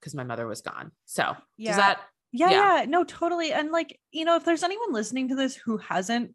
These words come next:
Speaker 2: lost a parent, uh, who is just, you know, who has gotten this far in the episode, like, I will say, it's like going to war. You never know what your reaction's gonna be until you've
Speaker 1: Mm-hmm.
Speaker 2: gone through it. And there's
Speaker 1: Mm-hmm.
Speaker 2: nothing about your character currently that can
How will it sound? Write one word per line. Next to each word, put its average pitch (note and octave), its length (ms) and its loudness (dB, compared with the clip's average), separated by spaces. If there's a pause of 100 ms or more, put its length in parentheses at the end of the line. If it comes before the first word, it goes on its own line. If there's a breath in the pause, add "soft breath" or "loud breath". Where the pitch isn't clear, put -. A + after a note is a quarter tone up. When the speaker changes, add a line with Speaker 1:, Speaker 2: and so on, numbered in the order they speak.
Speaker 2:
lost A#3+ 280 2
a B3+ 40 -6
parent, A#3+ 540 -4 (380)
uh, F#3 220 2 (520)
who G#3+ 100 2
is F#3+ 160 0
just, - 380 -6 (200)
you G3 120 -4
know, F3 140 -2
who F#3 140 -2
has F#3 120 -2
gotten F3+ 240 2
this F#3+ 140 -6
far F#3+ 160 0
in F3+ 80 -2
the - 140 -8
episode, F#3+ 360 -4
like, F#3 180 -2 (300 loud breath)
I A3+ 100 4
will B3 240 2
say, G3 440 0 (560 loud breath)
it's C#4 220 0
like D4+ 180 4
going A#3 240 4
to A3 60 2
war. F3 540 0
You A3 160 0
never A3+ 300 4
know A3 180 4
what G#3+ 160 2
your F#3 140 -2
reaction's F3+ 560 0
gonna G3+ 200 -4
be G#3+ 280 0
until G3+ 280 0
you've - 160 2
Speaker 1:
Mm-hmm. - 20 -8
Speaker 2:
gone G3 220 2
through F#3+ 280 0
it. A#3 180 2
And A3 160 2
there's G#3+ 200 2
Speaker 1:
Mm-hmm. G#3 80 -2
Speaker 2:
nothing B3 360 -2
about G#3 400 2
your G3 180 -2
character F#3 540 -4
currently G3 460 -2
that F#3+ 200 0
can F3+ 300 -4